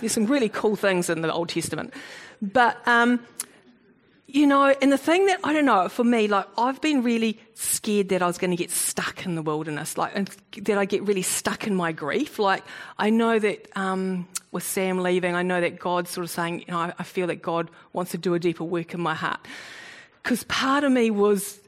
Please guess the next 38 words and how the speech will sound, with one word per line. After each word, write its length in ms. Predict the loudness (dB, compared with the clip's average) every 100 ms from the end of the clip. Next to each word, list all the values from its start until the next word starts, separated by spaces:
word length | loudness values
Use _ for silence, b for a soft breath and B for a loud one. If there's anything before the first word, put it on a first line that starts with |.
| -12
a, 100 | -12 -4
a 60 |
bit 200 | -2 -2
scared 640 | -4 -4 -2 -2 -2 -6 -14 B B -12
to 360 | 0 2 2 0
allow 440 | 0 2 2 -2
some 260 | -4 -6 -4
of 80 |
the 80 | -6
feelings, 480 | -8 -8 -6 -8 -10
to 100 | -10
be 100 | -10
honest. 460 | -8 -10 -10 -12 -14 B B B B B B B _ _ _
And, 460 | 2 4 6 4 2 0
um, 380 | 0 2 0 -2 -10 -10 -12 _ -20 -2
but 180 | -2 0 2
reading 440 | 4 4 4 4
that, 220 | 4 2 2
even 520 | 2 2 4 2 2
while 640 | 0 2 2 2 2 0 b b b b b _
they 360 | -4 0 2 2
were, 360 | 4 4 4 0 -2
they 160 | 2
messed 400 | 4 4 4 0
up, 180 | -2 -2
God 260 | -4 -4 -2
still 220 | 0 0
cared 320 | 0 -4 -4
for 140 | -2 -2
them. 160 | 0
He 100 | -2
cared 420 | -6 -4 0 0
for 120 | 0 0
them 100 | 0
as 140 | 0
a 40 |
father. 520 | -4 -8 -6 -6 -8 -12 -16 B B B B B B B B B B B
And 380 | 0 4 4 2